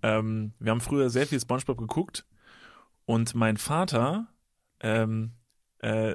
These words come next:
der, der konnte das nie aussprechen. SpongeBob Schwammkopf. Konnte er nicht aussprechen. Hat dann immer gesagt, „Ah, guck dir wieder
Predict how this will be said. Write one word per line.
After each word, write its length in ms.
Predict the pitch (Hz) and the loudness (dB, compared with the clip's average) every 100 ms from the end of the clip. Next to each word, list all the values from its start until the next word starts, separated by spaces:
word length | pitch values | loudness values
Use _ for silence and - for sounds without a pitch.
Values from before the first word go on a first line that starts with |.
| - | -6
der, 220 | - 117 104 | -6 -4 -2
der 160 | 110 | 0
konnte 260 | 107 147 151 | 0 0 0
das 140 | 120 | 0
nie 100 | 120 | 0
aussprechen. 640 | 87 135 - - 101 101 101 _ _ _ _ | 0 0 0 -2 -2 -4 -8 _ _ _ _
SpongeBob 440 | - - 120 117 - | -4 0 0 -2 -2
Schwammkopf. 520 | 113 110 - - - | 0 0 -4 -8 -8
Konnte 200 | - 107 | -4 0
er 60 | 110 | 0
nicht 100 | 104 | 0
aussprechen. 380 | 85 113 110 107 | 0 0 0 0
Hat 100 | 117 | 0
dann 60 | 113 | 0
immer 100 | 113 | 0
gesagt, 220 | 107 - - | -2 -6 0
„Ah, 220 | 147 170 | 2 2
guck 180 | 123 143 | 2 0
dir 140 | 139 | 2
wieder 220 | 135 139 | 4 4